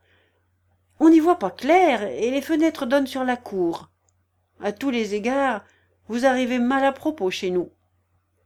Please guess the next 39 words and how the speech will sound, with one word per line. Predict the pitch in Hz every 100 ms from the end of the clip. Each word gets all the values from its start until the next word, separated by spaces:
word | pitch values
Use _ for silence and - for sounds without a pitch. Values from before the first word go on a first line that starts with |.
| _ _
Du | 185 175
reste, | 175 131 -
ce | -
n'est | 180
pas | 180 175
mon | 170 160
affaire. | 160 - - - _ _ _
Je | - 233
ne | 247
m'occupe | 240 247 254 233 - -
pas | 269
de | 254
la | 233 220
location | 226 226 220 254
des | 190
chambres. | - - - - _ _ _ _ _ _ _ _ _ _ _ _ _ _ _
Tite | 302 247
Zine | 202 277 302 247
vint | 196 196
appeler | 220 202 202 208
Gagna. | 160 165 151 - _ _ _ _ _ _
Ce | - 175
dernier | 165 165 175 226
quitta | - 170 220 190
aussitôt | - 196 240
le | 180
prince. | - - - - - - _ _ _ _ _ _ _ _ _ -
Il | 262 294
aurait | 330 349
pourtant | 277 - 302
voulu | 254 226
dire | 226 277 233
encore | 214 247
quelque | - 190 202
chose, | - 208 196 196 202 _ _ _ _
mais | 269 339
une | 339 294
sorte | - 320 302 277
de | 214 233